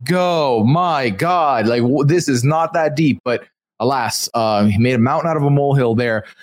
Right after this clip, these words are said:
I mean, as far as this goes, right, I would, I would say that it's been four episodes, four eliminations. He di-,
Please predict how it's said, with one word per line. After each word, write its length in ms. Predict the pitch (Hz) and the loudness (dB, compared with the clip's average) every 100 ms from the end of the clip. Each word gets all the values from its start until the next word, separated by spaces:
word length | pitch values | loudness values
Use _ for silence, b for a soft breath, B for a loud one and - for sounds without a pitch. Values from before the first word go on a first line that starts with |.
| B | B
I 100 | 240 | -4
mean, 140 | 285 | -2
as 120 | 285 - | -2 -2
far 180 | - | 0
as 140 | 392 170 | 0 0
this 260 | 156 254 - | 0 -2 -2
goes, 420 | 170 139 127 113 | 0 2 0 0
right, 280 | 135 143 151 | -2 -2 -2
I 120 | 143 | -2
would, 280 | 156 165 143 | 0 0 -2
I 140 | 127 165 | -4 0
would 320 | 247 170 113 | 0 0 -2
say 500 | - 151 139 117 110 | -2 -2 0 2 2
that 400 | 104 117 110 - _ _ _ _ _ - | 0 -2 -4 -6 _ _ _ _ _ -4
it's 180 | 151 | -2
been 360 | 117 165 190 156 | 0 0 2 2
four 540 | - - 160 160 147 - | 0 -2 0 0 0 -2
episodes, 520 | 123 113 - 85 - | -2 -4 -2 -4 -6
four 320 | - 156 180 | -4 0 0
eliminations. 920 | 147 139 135 127 120 - 95 87 - _ _ _ _ _ _ _ _ _ | 2 2 2 2 0 0 0 0 0 _ _ _ _ _ _ _ _ _
He 260 | - 185 | -2 0
di-, 180 | 151 117 | 2 0